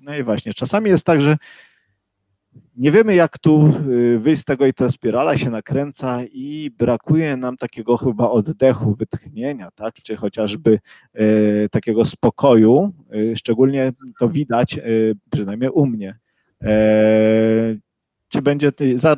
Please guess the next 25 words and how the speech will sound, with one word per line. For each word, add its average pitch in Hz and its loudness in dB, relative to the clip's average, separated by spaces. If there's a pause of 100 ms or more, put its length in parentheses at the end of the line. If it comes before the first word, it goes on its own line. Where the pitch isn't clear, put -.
zaraz 135 2
Bożena 113 -2
ci 120 -4
odpiszę, 101 -6
dobrze? 104 0 (380)
E, 120 -8 (400)
na 120 -8
czacie. 101 -8 (220)
Ym, 113 -4 (260)
i 139 0
tutaj 139 2
właśnie 120 -2
o 123 -4
to, 127 0 (180)
szczególnie 147 0
przed - -2
na 131 -4
przykład, - -4
y, 117 2
końcem 135 -2
semestru 139 -4
czy - -12
końcem 117 -4
roku, - -6
tak? - -6